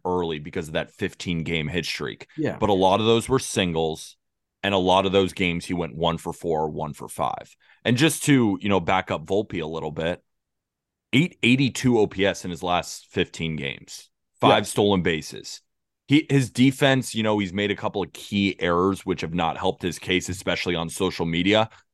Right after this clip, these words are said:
Speaker 1: But I think, you know, watching him every day, I still think it's worth it to keep him up there. But at the same time, I think it's still worth it to keep up Jordan Walker. And I wanted to bring you guys the implied probability of the Cardinals'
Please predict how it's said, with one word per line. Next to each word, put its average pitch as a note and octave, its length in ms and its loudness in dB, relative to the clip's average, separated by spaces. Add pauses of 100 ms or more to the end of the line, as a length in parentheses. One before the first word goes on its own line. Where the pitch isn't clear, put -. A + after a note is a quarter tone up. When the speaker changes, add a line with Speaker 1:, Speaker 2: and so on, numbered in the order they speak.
(120)
Speaker 1:
But A2 100 2
I A2 180 4
think, G2+ 300 -2
you G2 80 -4
know, F2+ 100 2
watching F#2+ 380 0
him F2 100 -2
every E2+ 200 -4
day, D#2+ 280 -4 (280)
I G2 60 2
still A2 340 4
think G2 220 0
it's E2+ 160 -8
worth E2+ 360 -2
it E2 120 -2
to - 80 -8
keep F2 240 -6
him F2 120 -2
up E2+ 160 0
there. A#2+ 180 4 (300)
But E3+ 100 4
at F3+ 120 2
the F3 100 -4
same F#3 260 0
time, F3+ 220 0
I C3+ 80 4
think D3 180 -6
it's D3 120 -8
still D3 220 0
worth C3+ 220 2
it B2+ 140 -2
to A#2+ 60 -8
keep B2+ 280 -6
up A#2+ 200 -2
Jordan G2 360 0
Walker. A2 560 0 (400)
And A#2 420 2 (320)
I A#2 100 4
wanted D3 320 2
to C3+ 80 2
bring G#2+ 460 -2
you F#2+ 320 0
guys D#2+ 680 0
the E2 500 -2 (140)
implied F2 480 0
probability B2+ 720 2 (380)
of G2 260 0
the G#2 100 -2
Cardinals' F2+ 720 0